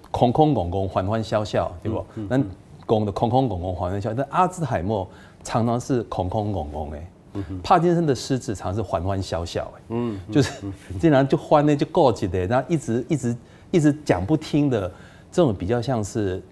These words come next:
Speaker 1: 路-，突触蛋白沉积导致的失智。像 tau 蛋白沉积导致的失智，常常是走记忆力差啦、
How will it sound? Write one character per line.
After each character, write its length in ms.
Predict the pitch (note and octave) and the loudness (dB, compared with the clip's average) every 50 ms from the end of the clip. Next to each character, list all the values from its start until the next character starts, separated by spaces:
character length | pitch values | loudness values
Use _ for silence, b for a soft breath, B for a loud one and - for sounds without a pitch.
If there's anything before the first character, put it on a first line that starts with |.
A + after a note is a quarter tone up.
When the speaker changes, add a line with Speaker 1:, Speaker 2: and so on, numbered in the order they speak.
| - - - | -18 -8 0
Speaker 1:
路-， 260 | C3+ D#3 C#3+ D3 - - - - - - - - | 4 4 4 4 2 -2 -10 -18 -20 -20 -18 -4
突 180 | - - B2+ B2+ | 0 2 2 2
触 180 | - - E3 - | 2 0 0 0
蛋 220 | - C#3+ B2 G#2 | 2 0 0 0
白 160 | G2 F2 F2+ | -2 -2 -4
沉 260 | F#2 - - F#2 F2 | -4 -6 -6 -6 -6
积 200 | G2 G2 G#2 G#2 | -4 -6 -6 -6
导 200 | G2 - D#2 D#2 | -6 -6 -6 -8
致 140 | D#2+ - G2 | -8 -10 -10
的 100 | D#2+ D#2+ | -8 -8
失 240 | E2 - - - F2 | -8 -8 -8 -10 -10
智。 240 | E2+ - - E2 D#2 B B B B B - | -10 -10 -10 -12 -12 B B B B B -2
像 180 | - F3+ D#3 C3+ - - - | 0 0 0 0 -2 -8 -14
tau 280 | - - - G#3 D3+ A#3+ | -12 0 2 2 4 4
蛋 240 | - - C#3 A#2 G2+ | 2 2 0 0 0
白 140 | F#2 F2 F2+ | -2 -4 -6
沉 260 | - - G2+ F2+ F#2+ | -6 -6 -6 -6 -4
积 120 | A2 A#2 | -4 -6
导 120 | - - E2 | -6 -6 -6
致 100 | F2+ G2 | -6 -6
的 60 | F#2 | -8
失 200 | - - G#2 F#2+ | -6 -8 -8 -6
智， 120 | G2+ G2 | -4 -6
常 200 | F2 - - G2 | -6 -6 -4 -4
常 80 | G#2+ A2+ | -4 -4
是 160 | - - A#2+ | -4 -6 -6
走 260 | - - F#2 C2+ B1+ B B B B B B - | -6 -6 -6 -6 -8 B B B B B B -10
记 200 | - F3+ D#3+ C#3+ | -4 0 2 2
忆 40 | |
力 180 | B2+ C#3 C3 A2+ | 2 2 -2 -4
差 360 | - - - - A#2 A2+ A2 | -6 -8 -6 -4 -2 -2 -2
啦、 320 | G#2+ F#2+ F2+ F2+ F2 F#2+ | -2 -2 -2 -2 -4 -6